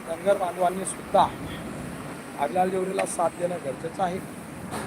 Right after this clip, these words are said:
ज्या दिवशी माझा समाज मला सांगेल की "अभिलाल, तुम आगे बढ़ो, हम तुम्हारे साथ है."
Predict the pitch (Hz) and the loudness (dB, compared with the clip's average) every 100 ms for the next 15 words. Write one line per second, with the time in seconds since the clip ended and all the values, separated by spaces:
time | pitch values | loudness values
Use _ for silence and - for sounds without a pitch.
0 | - - 196 202 208 - 208 165 180 185 | -2 6 6 6 0 -2 0 2 2 -2
1 | - 151 185 - - - - - - - | 0 4 4 4 -8 -16 -16 -16 -16 -14
2 | - - - - - - - - - - | -14 -14 -14 -16 -14 -14 -12 -10 -10 -10
3 | - 156 185 196 160 160 185 185 156 147 | -4 2 6 6 4 2 2 4 2 6
4 | 185 196 202 - - - - - - - | 8 8 6 -4 -10 -10 -10 -10 -10 -10
5 | - - - - - - - - - - | -10 -10 -10 -12 -12 -10 -10 -12 -10 -10
6 | - - - - - - - - - 196 | -8 -8 -8 -8 -6 -6 -6 -4 0 2
7 | 190 160 175 208 214 190 151 - - - | 4 4 6 8 10 8 4 -2 -8 -8
8 | - - - - - - - - - - | -8 -10 -8 -8 -6 -6 -6 -8 -10 -12
9 | - - - - - - - - - 302 | -12 -12 -12 -12 -10 -10 -10 -12 -4 0
10 | - - - - - - - - - - | 0 -2 -8 -8 -8 -8 -8 -8 -2 6
11 | 214 214 208 202 202 - 165 180 - | 6 8 10 10 10 6 4 4 4